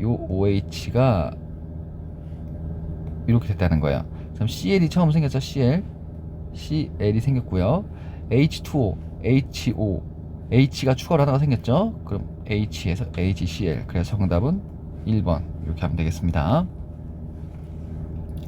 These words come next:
십이 번. 다음 화학 반응에서의 반응 물질 중 산화되는 것이 무엇입니까? 산화되는, 산화라는 거는, 어, 산소와 결합하거나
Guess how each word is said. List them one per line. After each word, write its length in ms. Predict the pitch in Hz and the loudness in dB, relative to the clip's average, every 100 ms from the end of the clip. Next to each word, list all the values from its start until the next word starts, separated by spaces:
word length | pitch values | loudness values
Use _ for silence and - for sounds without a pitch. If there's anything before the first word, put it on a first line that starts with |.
| - - - - | -8 -8 -8 -8
십이 400 | - 175 - 110 | -2 0 4 6
번. 300 | 107 92 - - - - - - | 8 6 4 -4 -10 -10 -10 -10
다음 500 | - 190 220 143 147 117 | 2 8 8 8 6 2
화학 300 | 165 175 170 | 2 0 -2
반응에서의 720 | - 101 107 92 95 117 127 82 | 0 2 4 4 2 2 0 -2
반응 300 | - 98 107 | 0 4 4
물질 260 | 85 80 98 | 4 2 -2
중 380 | 95 120 160 175 | 0 0 0 -4
산화되는 500 | - - 180 170 123 92 | -8 -2 0 4 4 4
것이 180 | 85 127 | 2 0
무엇입니까? 920 | 104 104 - 87 92 92 82 76 67 - - - - | 2 0 0 -2 4 6 6 4 0 -6 -10 -10 -10
산화되는, 920 | - 185 190 170 180 175 104 101 - - | -4 2 2 4 2 2 2 2 0 -4
산화라는 720 | - 175 175 180 165 95 98 | 0 2 4 4 4 4 4
거는, 360 | 90 101 175 - - - - | 4 4 4 2 -8 -12 -8
어, 300 | 80 73 73 - | -2 -2 -2 -4
산소와 720 | 78 - 101 175 165 139 151 | -6 -4 -2 0 4 6 6
결합하거나 800 | - 95 87 160 135 101 95 170 | 4 2 2 0 2 4 4 2